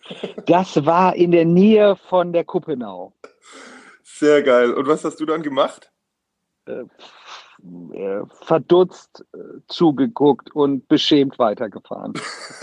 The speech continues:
Speaker 2: <laughs> Vollkommen zu Recht.
Speaker 1: Ja.
Speaker 2: Für, für
Speaker 1: Ja.
Speaker 2: alle, äh, wahrscheinlich wissen alle, wer Capital Bra ist. Ähm, wir erklären's trotzdem noch mal kurz. Es ist, äh, aktuell der erfolgreichste, äh,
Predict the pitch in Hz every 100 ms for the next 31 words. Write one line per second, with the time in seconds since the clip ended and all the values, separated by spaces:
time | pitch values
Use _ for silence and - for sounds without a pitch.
0 | 196 170 - - - 156 - - 143 143
1 | 151 123 - 135 127 123 117 _ _ -
2 | - 143 123 98 - _ _ _ _ _
3 | _ - 170 - 147 123 170 202 180 160
4 | 160 165 165 160 113 123 123 117 - -
5 | - 123 151 - 170 156 165 139 143 -
6 | 156 156 156 139 127 143 135 143 185 -
7 | 127 139 139 135 127 131 135 131 - 156
8 | 151 151 151 143 156 156 139 143 143 -
9 | _ _ _ 139 139 117 131 - 147 143
10 | 143 135 - - 147 180 156 135 139 -
11 | 143 135 131 123 127 120